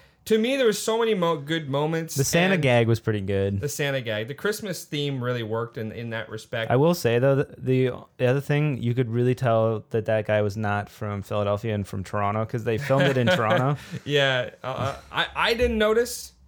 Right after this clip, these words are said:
Speaker 1: Uh, I've never, I don't really know the difference between Philadelphia and Toronto.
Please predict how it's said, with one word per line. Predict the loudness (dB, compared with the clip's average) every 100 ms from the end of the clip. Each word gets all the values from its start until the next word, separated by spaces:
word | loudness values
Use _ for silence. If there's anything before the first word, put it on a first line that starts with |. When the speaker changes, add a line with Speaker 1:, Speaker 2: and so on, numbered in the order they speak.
| _ -4
Speaker 1:
Uh, | 0
I've | 0 0
never, | 0 0
I | 0
don't | 0
really | 0 0
know | 0 0 0 -2 -8 -12
the | -8
difference | -8 -8 -10
between | -8 -8
Philadelphia | -6 -6 -4 -6 -4 -6
and | -8
Toronto. | -6 -6 -4 -4